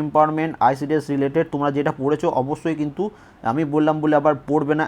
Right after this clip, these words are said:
এমন কিন্তু নয়, অবশ্যই কিন্তু যদি পড়া হয়ে থাকে অবশ্যই কিন্তু এই লাইফ সায়েন্স রিলেটেড, লাইফ সায়েন্স তো তোমাদের অনেকগুলো ক্লাস আমি দিয়েছি, নিউট্রিশন রিলেটেড বা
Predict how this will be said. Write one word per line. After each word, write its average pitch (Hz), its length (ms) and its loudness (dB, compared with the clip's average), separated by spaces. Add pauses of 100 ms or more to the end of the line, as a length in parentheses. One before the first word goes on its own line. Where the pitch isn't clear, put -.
এমন 135 240 -2
কিন্তু 143 240 -4
নয়, 113 180 0
অবশ্যই 147 340 -4
কিন্তু 160 220 0
যদি 151 120 0 (100)
পড়া 135 220 6
হয়ে 156 200 2
থাকে 160 180 0 (420)
অবশ্যই 143 360 -4
কিন্তু 139 240 -2 (420)
এই 131 80 0 (100)
লাইফ 143 220 4
সায়েন্স 156 160 -2 (100)
রিলেটেড, 135 320 0
লাইফ 175 140 6
সায়েন্স 190 200 -2
তো 196 120 0
তোমাদের 170 260 0
অনেকগুলো 165 340 0
ক্লাস 151 220 2
আমি 156 160 -2
দিয়েছি, 143 220 -2 (120)
নিউট্রিশন 139 460 -4
রিলেটেড 127 320 -4 (100)
বা 127 60 2